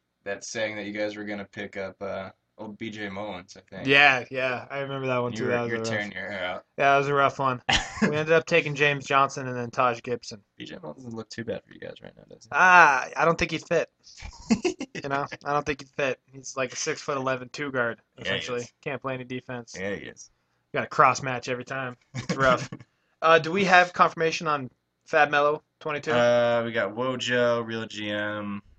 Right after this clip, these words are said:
Speaker 1: Uh,
Speaker 2: Woj?
Speaker 1: Woj is gone.
Speaker 2: So it's done.
Speaker 1: So, yeah. Very possible.
Speaker 2: All right, so Fab
Speaker 1: Oh, we
Speaker 2: Melo.
Speaker 1: got, uh, oh, look, it's Kevin
Speaker 2: Oh, there's
Speaker 1: McHale.
Speaker 2: Kevin McHale.
Speaker 1: It looks like his hair has been
Speaker 2: Yeah,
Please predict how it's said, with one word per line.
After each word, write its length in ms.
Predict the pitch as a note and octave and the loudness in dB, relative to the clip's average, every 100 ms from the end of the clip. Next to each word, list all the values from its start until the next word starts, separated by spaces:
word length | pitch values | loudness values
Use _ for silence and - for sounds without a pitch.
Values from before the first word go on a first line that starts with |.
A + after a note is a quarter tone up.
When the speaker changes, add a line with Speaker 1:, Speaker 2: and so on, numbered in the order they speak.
| _ _ | _ _
Speaker 1:
Uh, 120 | F2 F#2+ | -4 4
Speaker 2:
Woj? 460 | D3 F3+ G3+ - - _ _ | 8 8 6 -2 -8 _ _
Speaker 1:
Woj 280 | G2+ A2 G2 | -8 -8 -8
is 100 | G2 | -10
gone. 140 | F#2 G2 | -4 2
Speaker 2:
So 160 | C3+ B2+ | 4 4
it's 140 | - | 0
done. 180 | A2+ F#2+ _ _ _ | -10 -12 _ _ _
Speaker 1:
So, 160 | - E2+ | -14 -12
yeah. 160 | C#2+ - _ _ _ _ _ _ _ _ | -12 -14 _ _ _ _ _ _ _ _
Very 180 | - G2+ - | -10 -10 -10
possible. 680 | - - G#2+ G#2 - - - - _ _ _ - | -18 -4 2 2 2 -6 -16 -20 _ _ _ -20
Speaker 2:
All 180 | C3 | -16
right, 160 | D#3+ - | -14 -12
so 220 | - D3 | -8 -6
Fab 360 | A#2+ - C#3+ E3+ | -6 0 4 4
Speaker 1:
Oh, 40 | |
we 60 | E3 | 4
Speaker 2:
Melo. 120 | C#3+ | 4
Speaker 1:
got, 120 | D3+ | 4
uh, 400 | D3+ C#3+ C#3 C3+ C3 _ _ _ _ - | 4 4 2 -2 -8 _ _ _ _ -10
oh, 100 | C3 | -6
look, 240 | C3+ G2+ | -4 -6
it's 220 | A2 - | -8 -12
Kevin 180 | - B2+ | -4 0
Speaker 2:
Oh, 60 | C#3+ | 2
there's 180 | C#3 - | 0 4
Speaker 1:
McHale. 40 | |
Speaker 2:
Kevin 200 | D#3+ D#3 | 4 4
McHale. 360 | C3 D#3 C#3+ - | 4 6 6 4
Speaker 1:
It 180 | C3+ C#3+ | -4 -4
looks 220 | D#3+ - | -4 -4
like 160 | B2+ | -6
his 100 | C3 | -6
hair 240 | - A#2 A2+ | -8 -6 -6
has 160 | A2 | -8
been 160 | G#2+ G#2+ | -8 0
Speaker 2:
Yeah, 240 | D#3 D3 | 4 6